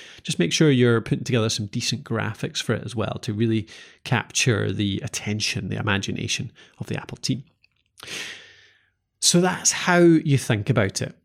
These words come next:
Noteworthy, newsworthy, you know, something that really will capture their imagination and really interest a lot of people.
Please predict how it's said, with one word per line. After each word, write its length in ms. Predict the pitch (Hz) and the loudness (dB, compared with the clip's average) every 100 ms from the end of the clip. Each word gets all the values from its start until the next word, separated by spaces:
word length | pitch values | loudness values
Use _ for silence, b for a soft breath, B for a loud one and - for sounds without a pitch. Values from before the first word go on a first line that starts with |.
| _ | _
Noteworthy, 1000 | 123 143 147 151 147 139 139 139 135 139 143 | 2 2 4 4 6 6 6 6 4 2 0
newsworthy, 1300 | 127 117 147 127 135 135 127 131 127 127 127 127 - | 2 6 6 6 4 4 6 6 6 6 6 2 -2
you 100 | - | -2
know, 300 | 110 104 110 - _ | 0 0 -4 -10 _
something 680 | - - 143 143 - 151 127 | 0 2 4 2 2 4 4
that 120 | 107 | 2
really 320 | 110 113 113 | 0 2 2
will 140 | 104 110 | 0 -2
capture 360 | - - - | -4 -4 -2
their 140 | 117 98 | -2 0
imagination 600 | 98 98 107 110 110 113 | -2 -4 -4 -4 -2 0
and 80 | 107 | 0
really 180 | 113 | 0
interest 440 | 131 117 - 110 - | 0 0 -2 -2 -2
a 60 | |
lot 140 | 104 - | -2 -4
of 80 | - | -6
people. 320 | 113 110 | -8 -8